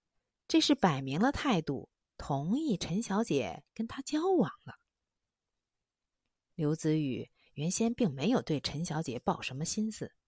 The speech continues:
不过被陈先生、陈太太这么一挑动，也有些动心了，就和陈小姐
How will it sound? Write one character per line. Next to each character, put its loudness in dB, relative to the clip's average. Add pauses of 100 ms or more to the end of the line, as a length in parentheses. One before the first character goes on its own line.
(440)
不 -4
过 2 (300)
被 2
陈 -2
先 2
生、 4
陈 0
太 2
太 6
这 6
么 2
一 0
挑 6
动， 0 (420)
也 -6
有 4
些 2
动 -2
心 0
了， -4 (800)
就 6
和 4
陈 0
小 2
姐 2